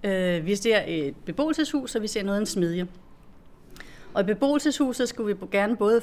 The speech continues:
få fornemmelsen af et helt almindeligt liv med mennesker og dyr og børn og latter og, øh, smeden, smedjen, som, hvor et smeden står og banker på,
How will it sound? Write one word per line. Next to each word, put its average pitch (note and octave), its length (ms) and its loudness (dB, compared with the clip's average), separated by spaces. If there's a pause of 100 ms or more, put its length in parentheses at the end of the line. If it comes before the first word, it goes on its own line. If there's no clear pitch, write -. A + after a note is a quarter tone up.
(100)
få G#3 300 -4
fornemmelsen G3 580 -2
af F#3 440 0
et F3+ 340 -4
helt E4 400 -2
almindeligt A3 420 2
liv D#4 160 8 (1040)
med G3 1000 0 (480)
mennesker A3 600 2
og F#3+ 440 2
dyr B3+ 300 6
og A3 340 4
børn G3 720 0
og D#3 400 -2 (280)
latter F#3 460 2 (180)
og, D#3+ 500 0 (340)
øh, F#3 100 -4
smeden, G3+ 640 2
smedjen, G3+ 420 -2
som, F3 340 -2 (400)
hvor E3+ 180 -2
et F3+ 100 -8
smeden F#3+ 240 -4
står F3 240 -4
og D#3+ 80 -8
banker E3 280 -2
på, E3+ 380 -2